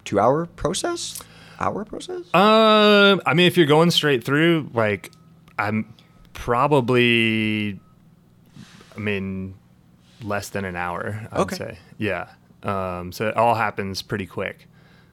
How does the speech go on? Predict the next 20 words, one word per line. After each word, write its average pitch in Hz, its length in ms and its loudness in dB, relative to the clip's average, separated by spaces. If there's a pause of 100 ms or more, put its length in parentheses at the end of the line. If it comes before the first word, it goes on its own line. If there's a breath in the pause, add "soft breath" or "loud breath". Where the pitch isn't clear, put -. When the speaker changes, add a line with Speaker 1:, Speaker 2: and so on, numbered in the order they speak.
(720 soft breath)
Speaker 1:
Interesting. 92 420 -12 (100)
Speaker 2:
Yeah. 110 280 -2
Speaker 1:
Yeah, 120 200 -6 (100)
neat. 113 260 -8 (120)
Okay. - 220 -10 (280 soft breath)
Um, 160 320 0 (340 soft breath)
let's 202 140 0
talk 294 140 0
about 262 140 2
actually 220 240 0
riding 143 300 0
these 92 220 -4
things. 98 440 -8 (960 soft breath)
And 135 80 -2
let's 175 120 -2
talk 247 180 -4
about 226 240 -2
cutting 151 320 -2
some 120 160 -4
tires. - 580 -4